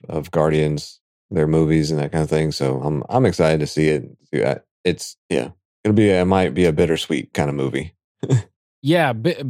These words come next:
Speaker 2: bitter. So, okay, I don't know. I gotta invent a new whelm for this
Speaker 1: <laughs>
Speaker 2: because I'm, I'm overly whelmed, but I'm also bitter.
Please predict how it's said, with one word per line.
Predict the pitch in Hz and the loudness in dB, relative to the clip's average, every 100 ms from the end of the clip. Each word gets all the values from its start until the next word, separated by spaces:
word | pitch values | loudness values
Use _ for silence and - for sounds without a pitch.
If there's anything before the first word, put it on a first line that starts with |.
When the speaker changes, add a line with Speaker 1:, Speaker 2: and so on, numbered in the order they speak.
| 117 - _ _ _ 123 | -8 -10 _ _ _ -4
Speaker 2:
bitter. | 160 185 196 190 139 - - | 0 2 4 4 2 -4 -12
So, | - 147 | -2 0
okay, | - 123 117 85 - | 0 -2 -4 -12 -8
I | 123 | -4
don't | 156 123 | -2 -2
know. | 101 - | -4 -2
I | |
gotta | 147 196 | 0 2
invent | 160 123 143 | 2 2 0
a | 120 | 0
new | 117 113 | 0 0
whelm | 92 95 95 87 | 0 0 -2 -4
for | 82 85 | -8 -6
this | 87 147 - - - | -2 -2 -2 -10 -18
Speaker 1:
<laughs> | - | -8
Speaker 2:
because | - 226 160 - _ _ _ _ _ - | 0 2 0 -4 _ _ _ _ _ -4
I'm, | 180 180 - | -2 -2 -4
I'm | 175 196 | -2 0
overly | 202 196 147 147 131 113 | 4 2 2 2 2 0
whelmed, | 113 107 92 85 - _ _ | 0 0 -2 -6 -12 _ _
but | 117 135 185 | -6 0 2
I'm | 190 175 | 2 2
also | 180 185 - 180 151 110 - - | 2 2 0 2 2 -2 -8 0
bitter. | 143 151 151 139 135 | 2 2 2 2 0